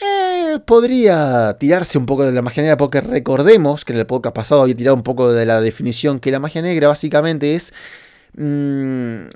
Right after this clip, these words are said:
eh, algo así, digamos, como imponer una voluntad de uno en el otro.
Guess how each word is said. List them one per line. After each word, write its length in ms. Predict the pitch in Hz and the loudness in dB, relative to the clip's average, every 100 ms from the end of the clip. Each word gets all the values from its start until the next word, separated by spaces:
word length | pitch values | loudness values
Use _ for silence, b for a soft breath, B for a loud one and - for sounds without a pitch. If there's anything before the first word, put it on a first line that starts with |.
| _ - _ | _ -20 _
eh, 600 | - 127 123 120 117 110 - | -6 -2 -2 0 -2 -4 0
algo 260 | 147 151 | 2 2
así, 160 | 139 160 | 0 2
digamos, 240 | 156 160 | 2 2
como 220 | 156 151 | 0 0
imponer 760 | 147 131 143 143 156 175 175 196 _ _ _ _ - | 0 0 4 4 4 2 2 -4 _ _ _ _ -4
una 240 | 151 151 | 0 2
voluntad 480 | 147 139 135 143 143 | 4 2 2 2 6
de 120 | 135 | 6
uno 320 | 170 175 180 | 6 4 -2
en 80 | 147 | -2
el 100 | 110 | -2
otro. 340 | 101 - - | -2 -4 -16